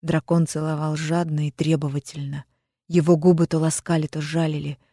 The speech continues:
Рука торопливо стаскивала с меня одежду, иногда помогая мне избавить его от своей. Этой ночью в прикосновениях Рабана не было тепла, которое согревало в прошлый раз,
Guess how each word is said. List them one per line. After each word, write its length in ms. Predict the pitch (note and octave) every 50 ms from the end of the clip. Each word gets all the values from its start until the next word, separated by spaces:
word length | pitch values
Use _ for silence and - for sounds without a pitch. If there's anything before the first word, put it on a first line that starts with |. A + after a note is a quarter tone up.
| _ _ _ _ _ -
Рука 220 | F3 F3 - F3+
торопливо 460 | F3 - F3 F3 E3+ - F3+ F3+ F3 F3
стаскивала 580 | E3 - - F3+ F3+ - - - E3+ D#3+ E3
с 120 | D#3+ - -
меня 240 | F3 E3+ E3+ E3+
одежду, 440 | E3+ F3 D#3+ G3 G3 F3 D#3 D3+ E3
иногда 300 | D#3+ D#3 D#3 D#3+ D#3 E3+
помогая 460 | E3+ E3+ E3 E3+ E3+ F3 F#3+ F#3+ F#3
мне 180 | F3 F3 E3+ E3+
избавить 560 | D#3+ D#3 D#3 D#3+ F3+ F#3 F3 E3+ E3 - - -
его 380 | F3+ D#3 D#3+ F3 D#3+ F3 G#3 -
от 200 | - F3 D#3+ -
своей. 600 | - - D#3+ E3 E3 D#3+ E3+ G3 F#3 E3 D#3 - _ _ _ _ _ _ _ _ _ _ _ _ -
Этой 280 | F3+ - - F3 F3
ночью 400 | F3 F3+ F#3+ F#3+ - - - E3
в 80 | D3+ -
прикосновениях 800 | - E3 - - D#3+ - - E3 E3 F3 F3+ F3 E3+ D#3+ - -
Рабана 360 | D#3+ D#3+ D#3+ F3+ F3+ E3+ E3
не 280 | D#3+ E3 F3 F3+ F3+
было 260 | D3+ D3+ D3+ C#3+ D3+ D3
тепла, 480 | - - D3 - - D#3+ F3 E3+ D#3
которое 400 | - - - - - D3 D3+ D3
согревало 560 | C#3+ - - D3 D3+ D3+ D3+ D#3+ E3 D3+ D3
в 80 | D3 -
прошлый 380 | - D3+ D#3+ - - D#3+ D#3 D#3
раз, 340 | E3+ G3 G#3 F#3+ - -